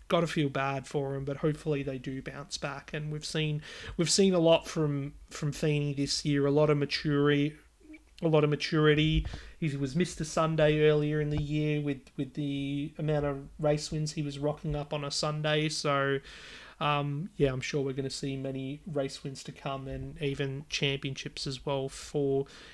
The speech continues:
young Brock. Um, yeah, and of course behind him, behind Van Gisbergen and Stanaway in the ninety-seven was the ninety-nine car, the Coke Camaro, Brodie Kostecki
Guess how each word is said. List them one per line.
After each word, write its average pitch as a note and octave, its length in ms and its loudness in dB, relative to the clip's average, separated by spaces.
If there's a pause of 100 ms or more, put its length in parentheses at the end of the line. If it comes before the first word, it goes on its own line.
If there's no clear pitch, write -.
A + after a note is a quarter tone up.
(100)
young C#3 460 0 (200)
Brock. D3 520 2 (640)
Um, D#3 520 12 (520)
yeah, F3 340 12 (180)
and E3 360 8 (140)
of F#3+ 160 -2
course F3 300 10
behind E3+ 480 8
him, E3+ 460 4 (120)
behind E3+ 640 4
Van D#3+ 240 8
Gisbergen D#3 600 4
and D3+ 260 -2
Stanaway D#3 680 4
in D#3+ 260 0
the D3+ 60 2
ninety-seven D3 840 2
was D3+ 360 4
the D#3 80 -4
ninety-nine D3+ 640 2
car, D3+ 320 4
the C#3+ 80 -2
Coke D#3 340 0 (140)
Camaro, D3+ 800 6 (460)
Brodie D#3 220 8
Kostecki D3+ 760 0